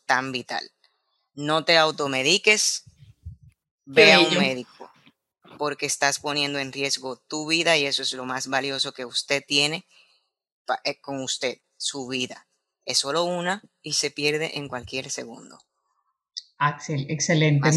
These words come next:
Speaker 1: nada.
Speaker 3: mensaje. Muchísimas gracias. Eh, creo que es muy importante precisamente este espacio porque es lo que queremos hacer, llegar a la gente que lo necesita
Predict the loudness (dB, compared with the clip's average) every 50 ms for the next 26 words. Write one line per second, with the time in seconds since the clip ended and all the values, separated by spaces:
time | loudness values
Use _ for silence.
0 | 6 6 6 6 6 8 8 8 6 6 6 6 8 8 8 6 6 4 4 4
1 | 6 6 6 6 6 6 6 6 8 8 8 8 6 6 6 8 8 8 6 4
2 | 0 0 4 6 6 6 8 8 8 8 8 6 4 4 6 6 8 8 6 4
3 | 4 4 4 4 4 2 0 0 2 4 6 6 6 6 6 4 2 2 2 4
4 | 4 4 4 4 4 2 2 4 4 4 4 4 4 2 0 0 0 -2 0 4
5 | 6 6 6 6 6 2 2 2 0 -2 0 0 0 0 2 2 0 0 0 -2
6 | 0 2 2 4 6 6 6 4 4 4 4 4 4 4 4 4 4 4 4 4
7 | 2 2 2 2 4 4 2 0 0 2 4 6 6 8 8 8 8 6 6 4
8 | 4 2 2 0 0 2 2 2 4 2 0 0 0 -2